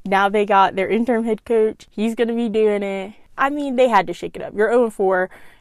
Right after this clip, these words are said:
You gotta shake it up. And, I mean, they didn't have that great of a season last year either. So, and they can't fire Deshaun Watson and J J Watt, who are their two star players that they've invested over five hundred, six hundred million dollars in for the next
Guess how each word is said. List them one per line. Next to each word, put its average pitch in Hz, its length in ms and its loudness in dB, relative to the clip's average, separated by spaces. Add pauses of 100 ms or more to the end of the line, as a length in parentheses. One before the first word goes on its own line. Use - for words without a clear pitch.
You 220 100 -4
gotta 214 240 6
shake 185 240 -2
it 180 60 0
up. 180 280 0
And, 180 140 -6
I 185 120 -4
mean, 185 180 -4
they 180 100 -2
didn't 220 220 0
have 196 340 -4
that 180 300 2
great 180 180 -4
of 175 80 -4
a 185 60 -8
season 180 320 -8
last 190 400 -2
year 175 160 -8
either. 185 400 -4
So, 180 480 -4
and 196 120 -6
they 190 80 -2
can't 247 240 2
fire 214 160 4
Deshaun 175 340 -6
Watson 240 420 2
and 175 120 -6
J 220 160 0
J 180 160 0
Watt, 165 300 -2
who 196 120 -6
are 185 100 -4
their 175 260 -8
two 196 180 -4
star 170 360 -4
players 185 340 0
that 160 140 -6
they've 175 200 -2
invested 180 520 -8 (240)
over 196 520 4 (140)
five 185 560 4
hundred, 190 280 -4
six 185 200 -4
hundred 180 200 -6
million 180 260 -4
dollars 180 300 0
in 175 100 -4
for 185 100 -8
the 180 80 -6
next 175 240 -10